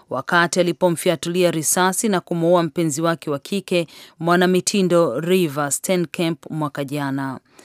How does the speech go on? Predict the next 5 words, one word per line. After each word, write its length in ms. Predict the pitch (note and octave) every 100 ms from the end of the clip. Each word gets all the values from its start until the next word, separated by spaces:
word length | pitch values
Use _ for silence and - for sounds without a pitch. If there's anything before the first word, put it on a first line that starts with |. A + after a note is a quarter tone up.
| - - -
Waendesha 500 | C3+ C#3+ E3+ F3 G3
mashtaka 580 | F3 D#3+ - F#3 F#3+ G3+
wanadai 480 | F#3+ F3 E3+ F3 E3
Pistorius 920 | D#3+ C#3 - F#3+ F#3 F#3 G3 G3+ G#3 -
alijua 600 | C#3+ C#3 E3 F#3 F3+